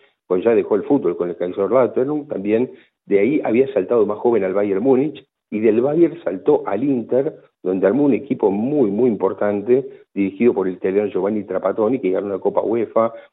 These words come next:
una Supercopa de Italia, una Liga Italiana. En aquel equipo estaba con Lothar Matthäus, otro compatriota del gran jugador también, y también campeón del mundo, y también estaba con Ramón Díaz allí. Así que, bueno, un,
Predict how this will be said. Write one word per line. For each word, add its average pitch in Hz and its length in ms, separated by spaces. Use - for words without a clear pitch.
una 98 160
Supercopa 92 880
de 87 140
Italia, 107 600
una 95 220
Liga 107 180
Italiana. 101 680
En 95 140
aquel 151 240
equipo 120 300
estaba 113 260
con 92 140
Lothar 104 260
Matthäus, 147 480
otro 87 560
compatriota 104 640
del 117 180
gran 104 260
jugador 98 440
también, 113 460
y 95 80
también 104 360
campeón 101 320
del 92 120
mundo, 147 520
y - 120
también 117 280
estaba 139 320
con 104 160
Ramón 98 300
Díaz 104 380
allí. 90 360
Así 117 280
que, 101 120
bueno, 85 260
un, 98 400